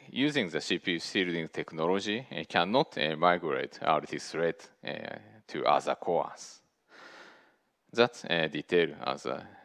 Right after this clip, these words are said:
this slide, this, uh, figure shows. As a result, uh, our new strategy is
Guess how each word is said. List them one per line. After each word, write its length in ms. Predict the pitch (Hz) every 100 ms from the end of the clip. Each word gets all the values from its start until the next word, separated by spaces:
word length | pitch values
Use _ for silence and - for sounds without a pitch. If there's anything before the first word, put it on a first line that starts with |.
| -
this 220 | - 78
slide, 320 | - 69 71 - - -
this, 300 | 92 92 - -
uh, 240 | 71 69
figure 300 | - 67 62
shows. 600 | - 67 65 - - - - - - - _ _ _ - - - - - - - -
As 220 | 139 160
a 100 | 143
result, 540 | 110 101 117 175 - - _ -
uh, 300 | 92 90 85
our 240 | 101 147
new 200 | 120 120
strategy 680 | 117 - 113 127 110 98 87
is 140 | 73